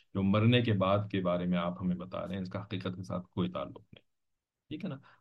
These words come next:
और जाहिर है, किताब हिदायत हिदायत के लिए पढ़ रहे हैं ना, तो हम उनके किस्से, अ, तो ये वो ऐसा करते थे, वो ऐसा करते थे, वो ऐसा करते थे, चलो भाई खलास, क्ला-,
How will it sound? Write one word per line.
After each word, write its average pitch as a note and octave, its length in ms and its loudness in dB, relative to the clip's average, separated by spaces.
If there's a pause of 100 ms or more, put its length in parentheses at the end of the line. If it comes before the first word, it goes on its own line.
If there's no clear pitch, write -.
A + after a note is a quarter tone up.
(260)
और A2 380 6 (320)
जाहिर G#2+ 220 6
है, A#2 60 6
किताब G#2+ 320 4
हिदायत F#2+ 520 2 (320)
हिदायत F#2+ 300 4
के D3+ 100 0
लिए A#2+ 160 4
पढ़ F2+ 140 2
रहे F2+ 100 -2
हैं G3 80 2
ना, - 80 0
तो - 120 0
हम G#2 120 4
उनके A2 300 4 (480)
किस्से, A2 480 0 (320)
अ, F#2+ 800 -4
तो - 80 -6
ये F#3+ 160 2
वो B2 180 4
ऐसा A2 240 6
करते G2+ 300 -2
थे, G2+ 100 -2
वो G#2 160 2
ऐसा G#2 180 0
करते G2 240 -6
थे, F#2+ 40 -2
वो A2+ 160 4
ऐसा A2 160 2
करते G#2+ 280 2
थे, F#2 60 -4
चलो G2+ 180 2
भाई F#2+ 140 0
खलास, F2 300 -2
क्ला-, F2 220 -2